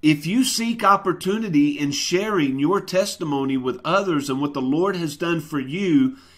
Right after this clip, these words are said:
and what He can do for them, this is the story that you will most often hear.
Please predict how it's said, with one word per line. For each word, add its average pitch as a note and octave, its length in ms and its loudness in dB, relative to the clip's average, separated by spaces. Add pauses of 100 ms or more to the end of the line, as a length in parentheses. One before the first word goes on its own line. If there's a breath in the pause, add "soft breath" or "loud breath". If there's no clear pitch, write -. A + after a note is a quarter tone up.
and D3 160 2
what D3 120 0
He F#3 180 -2
can F3+ 200 0
do F#3 140 4
for E3 220 -2
them, G3+ 480 0 (260 loud breath)
this G3 360 2
is G#3 360 -2
the D#3 100 -2
story F#3+ 520 2
that C#3+ 160 -4
you D#3 120 -4
will F3 140 -2
most E3 400 0
often C#3+ 380 -2
hear. C3+ 480 -4